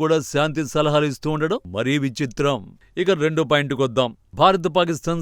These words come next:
సంయమనం పాటించాలని పశ్చిమ దేశాలు పాఠాలు చెబుతున్నాయి. ఈ పాఠాలు వింటేనే భారత్కు సర్రన మండుతుంది. ఎందుకంటే పాకిస్తాన్ దురాక్రమణ దేశం,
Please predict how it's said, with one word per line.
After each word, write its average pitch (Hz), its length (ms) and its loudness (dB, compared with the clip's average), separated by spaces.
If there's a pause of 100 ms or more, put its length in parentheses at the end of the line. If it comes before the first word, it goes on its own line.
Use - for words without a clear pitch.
(100)
సంయమనం 160 440 0
పాటించాలని 156 640 0
పశ్చిమ 147 300 -2 (100)
దేశాలు 170 300 -2 (140)
పాఠాలు 139 440 0
చెబుతున్నాయి. 131 540 -2 (320)
ఈ 127 40 -2 (120)
పాఠాలు 139 400 2
వింటేనే 147 340 -2 (160)
భారత్కు 147 380 0 (240)
సర్రన 139 420 0 (200)
మండుతుంది. 139 580 -2 (320)
ఎందుకంటే 147 420 -2 (360)
పాకిస్తాన్ 147 500 -2 (100)
దురాక్రమణ 147 480 -2 (100)
దేశం, 143 320 -2